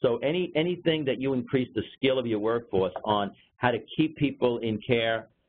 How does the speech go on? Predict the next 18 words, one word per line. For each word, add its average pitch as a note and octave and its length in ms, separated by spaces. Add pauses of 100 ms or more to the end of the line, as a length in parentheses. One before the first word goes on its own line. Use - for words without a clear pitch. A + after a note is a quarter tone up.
(120)
how A2+ 120
to A2 100
sh-, - 360
ensure A#2+ 420
that B2+ 180
you A#2 60
don't A#2+ 180
misalign, A#2 840 (440)
uh, G#2 100
your A#2 300
approach B2+ 420 (100)
with G2+ 160
the, G#2 100 (100)
with G#2 180
the G#2+ 60
client's A#2 380
expectations B2 960 (380)
or G2+ 360